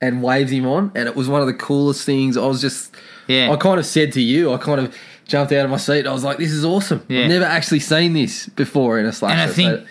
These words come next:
Speaker 2: taking, you ramp that up even further by putting the, uh, the protagonist, the guy against him, is one, an, uh, an ex-Jason.
Speaker 1: Yeah, exactly.
Speaker 2: And
Speaker 1: And it
Speaker 2: to horror fans, we know who he is.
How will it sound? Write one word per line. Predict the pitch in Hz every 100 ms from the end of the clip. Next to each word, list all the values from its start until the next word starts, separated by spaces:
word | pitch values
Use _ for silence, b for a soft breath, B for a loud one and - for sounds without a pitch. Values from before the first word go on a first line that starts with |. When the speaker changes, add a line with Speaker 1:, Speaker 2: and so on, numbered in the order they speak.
| -
Speaker 2:
taking, | 151 151 151 151 143 127 - - - - _ _ _ -
you | 156 147
ramp | 147 165 165 156
that | 151
up | 139 135 135
even | 123 120
further | 120 135 135 131
by | 113 117 117 110 B B B B _ _ _ - _ -
putting | - 143 135 131
the, | 127 -
uh, | 139 143 - -
the | - 123
protagonist, | 135 107 135 143 127 117 -
the |
guy | 117 131 123
against | 113 120 131 -
him, | 117 113
is | 110 - - - -
one, | 120 113 - -
an, | 123
uh, | 120 120
an | 131
ex-Jason. | 131 110 - 113 120 - 110 101
Speaker 1:
Yeah, | 156 151 95
exactly. | 85 120 117 135 - 104
Speaker 2:
And | 85
Speaker 1:
And | 117
it | 127 -
Speaker 2:
to | 156
horror | 139 143 139
fans, | 131 127 117
we | 123
know | 123 123
who | 113 123
he | 117 120 120
is. | 113